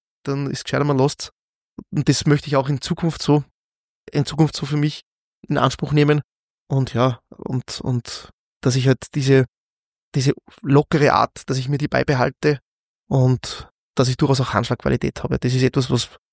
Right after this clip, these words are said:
was mir durchaus auch immer ganz wichtig ist. Und das möchte ich auch in Zukunft beibehalten.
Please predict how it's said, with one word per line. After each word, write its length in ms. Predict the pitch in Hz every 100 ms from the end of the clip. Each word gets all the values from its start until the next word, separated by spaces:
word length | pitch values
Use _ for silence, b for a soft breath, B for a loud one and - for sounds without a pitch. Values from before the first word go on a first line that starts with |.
| _ _ _
was 200 | - 123
mir 100 | 127
durchaus 400 | 127 135 131 127
auch 160 | - 135
immer 140 | 123
ganz 180 | 123 117
wichtig 260 | 127 - -
ist. 180 | 127 - _ -
Und 100 | -
das 200 | - -
möchte 220 | 127 -
ich 80 | 135
auch 100 | 117
in 80 | 131
Zukunft 320 | - 135 -
beibehalten. 540 | - 131 113 - -